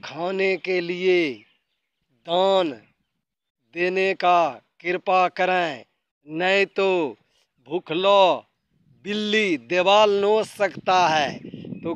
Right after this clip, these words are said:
गरीब मजदूर क्या करेगा? जंगल, पहाड़, गाछ, वृक्ष, आदमी, मनुष्य सबको हत्या करेगा ना। जब सबको हत्या करेगा तो नेता लीडर कहाँ जाएगा?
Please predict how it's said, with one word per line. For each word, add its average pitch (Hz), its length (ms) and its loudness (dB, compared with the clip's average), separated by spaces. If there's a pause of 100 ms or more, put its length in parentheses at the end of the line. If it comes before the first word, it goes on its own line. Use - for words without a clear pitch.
गरीब 208 440 0 (120)
मजदूर 202 500 0 (100)
क्या 208 260 2
करेगा? 185 500 0 (840)
जंगल, 202 600 2
पहाड़, 196 600 6 (520)
गाछ, 202 440 6
वृक्ष, 196 500 -2
आदमी, 185 400 0
मनुष्य 196 420 -2
सबको 226 460 2
हत्या 185 420 2
करेगा 160 420 -2
ना। 170 340 -2 (600)
जब 180 140 -4
सबको 202 640 0
हत्या 170 480 0
करेगा 165 640 0
तो - 500 -18
नेता 202 360 -2
लीडर 240 300 4
कहाँ 190 280 2
जाएगा? 110 480 -6